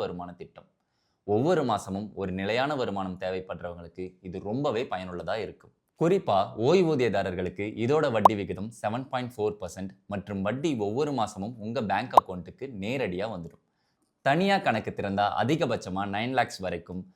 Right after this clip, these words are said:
ரெண்டு பேர் சேர்ந்து கணக்கு திறந்தா ஃபிஃப்டீன் லேக்ஸ் வரைக்கும் முதலீடு செய்யலாம். இந்த திட்டத்தோட மெச்சூரிட்டி காலம்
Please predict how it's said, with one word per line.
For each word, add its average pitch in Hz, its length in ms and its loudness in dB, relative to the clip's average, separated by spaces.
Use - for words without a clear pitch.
ரெண்டு 175 340 4
பேர் 123 200 2
சேர்ந்து 151 400 0
கணக்கு 98 340 -4
திறந்தா 95 360 -2
ஃபிஃப்டீன் 175 360 -2
லேக்ஸ் - 160 0
வரைக்கும் 92 300 -6
முதலீடு 101 360 -2
செய்யலாம். 87 380 -8
இந்த 101 320 -2
திட்டத்தோட 160 440 0
மெச்சூரிட்டி 110 420 -6
காலம் 104 360 -10